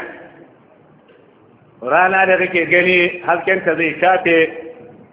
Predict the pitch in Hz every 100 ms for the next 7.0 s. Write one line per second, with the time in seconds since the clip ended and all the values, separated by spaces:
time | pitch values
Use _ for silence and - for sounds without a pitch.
0 | _ _ - - - _ - 160 175 175
1 | 180 185 185 180 190 185 156 151 156 175
2 | 175 139 135 147 135 120 - - - -
3 | - - _ - - _ _ _ _ _
4 | _ _ 113 131 139 160 220 196 196 196
5 | 180 165 175 202 185 185 185 - - -
6 | - - - 147 170 196 190 202 190